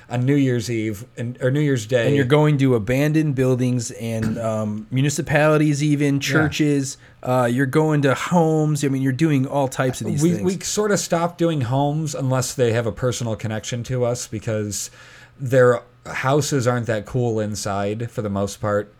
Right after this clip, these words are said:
Speaker 2: Cool.
Speaker 1: Uh, but yeah, uh, mainly schools at the moment. We, we hit Union Station and Palace Theater in the same day. Then, like, you know, there's Methodist Church, Gary Screw and Bolt. I mean, there's t-,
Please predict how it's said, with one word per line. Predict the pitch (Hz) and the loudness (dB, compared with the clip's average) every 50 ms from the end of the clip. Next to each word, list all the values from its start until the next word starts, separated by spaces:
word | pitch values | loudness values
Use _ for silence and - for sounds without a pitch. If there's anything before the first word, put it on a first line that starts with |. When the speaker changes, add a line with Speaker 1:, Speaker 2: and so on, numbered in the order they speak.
| - - - | -20 -12 -8
Speaker 2:
Cool. | 120 107 92 90 - - - | -6 -6 -6 -6 -10 -12 -6
Speaker 1:
Uh, | - 117 113 113 110 | -4 -2 -2 0 -2
but | 101 113 113 127 123 107 - | -2 -2 0 0 0 0 -2
yeah, | 143 151 170 156 131 117 117 113 - | -2 -2 0 2 2 0 0 -2 -4
uh, | 123 127 120 117 117 113 | -2 0 0 0 0 0
mainly | 117 131 147 170 175 165 151 131 | -2 -4 -2 -2 0 0 0 -2
schools | - - - - 135 131 131 131 143 143 135 139 | -2 -4 -4 -2 0 2 2 2 2 0 0 -2
at | 120 - | -4 -4
the | 117 | -4
moment. | 110 113 113 117 123 123 127 135 131 - 139 | -4 -2 -2 -2 -2 -4 -4 -6 -6 -8 -10
We, | - 123 117 120 123 120 | -10 -8 -6 -4 -4 -4
we | 123 - 143 131 117 | -6 -4 -4 -2 -2
hit | 131 139 127 107 | 0 -2 -2 -4
Union | 113 120 127 127 120 113 104 | -4 -4 -4 -2 -2 -4 -4
Station | - - - 139 131 131 123 - 135 123 120 120 | -6 -6 -4 -4 -4 -4 -4 -4 -4 -4 -4 -4
and | 113 104 98 | -4 -6 -4
Palace | 107 120 117 104 107 104 - - | -4 -4 -2 -2 -4 -4 -6 -6
Theater | - 131 127 123 117 120 117 117 117 | -4 -4 -2 -2 -2 -2 -2 -2 -2
in | 120 120 | -4 -4
the | 120 117 | -6 -6
same | - - 123 113 113 113 | -6 -6 -6 -6 -6 -6
day. | 107 107 110 110 110 110 110 110 107 - - - - - - - - - | -4 -2 -2 -2 -2 -2 -4 -4 -6 -8 -14 -20 -20 -20 -20 -20 -14 -6
Then, | - 117 113 117 113 113 110 | -2 -2 0 0 -2 -4 -4
like, | 104 104 104 101 98 95 - - | -4 -2 -2 -2 -4 -6 -10 -10
you | 139 123 | -8 -4
know, | 110 107 | -4 -2
there's | 104 104 101 104 | -2 -2 -2 -4
Methodist | 117 120 117 101 - 117 107 107 98 - - | -4 -2 -4 -4 -4 -4 -4 -4 -6 -6 -6
Church, | - 120 110 107 104 104 98 - - - | -4 -2 0 0 0 -2 -4 -6 -12 -8
Gary | - 117 113 110 110 98 | -4 -2 -2 -2 -2 -4
Screw | - - - 117 113 110 | -6 -8 -4 -4 -4 -4
and | 107 104 | -4 -2
Bolt. | 101 104 101 101 104 - | 0 0 0 0 -2 -4
I | |
mean, | 127 147 147 | -4 -4 -2
there's | 151 147 143 143 131 - - - - - - - - - - - - - _ _ _ _ _ _ _ _ _ - - _ _ _ _ _ _ _ - | 0 0 0 0 -2 -4 -8 -12 -14 -20 -20 -20 -20 -20 -20 -20 -20 -20 _ _ _ _ _ _ _ _ _ -20 -20 _ _ _ _ _ _ _ -20
t-, | - - | -20 -18